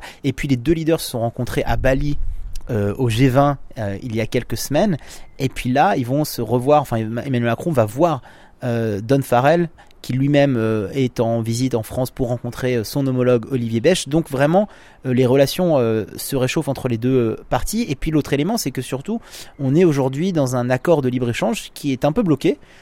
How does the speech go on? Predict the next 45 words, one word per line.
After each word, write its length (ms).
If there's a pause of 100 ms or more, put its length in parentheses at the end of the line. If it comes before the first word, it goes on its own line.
(140)
Ces 180
discussions, 420
elles 140
ont 60
commencé 500
en 160
deux 160
mille 180
dix-huit. 520
On 120
en 120
est 40
au 60
treizième 500
round 400 (520)
entre 400
l'Union 380
européenne 580 (320)
et 80
l'Australie. 580 (360)
Mais 300
on 120
a 60
cette 200
fois 320
une 160
ligne 160
de 100
mire, 240
une 60
ligne 140
d'arrivée, 380
puisque, 320
euh, 600 (400)
euh, 180
Don 160
Farrell 320
a 60
déclaré 580
qu'il 220
aimerait 200
bien 380
et 80
qu'il 220
pense 420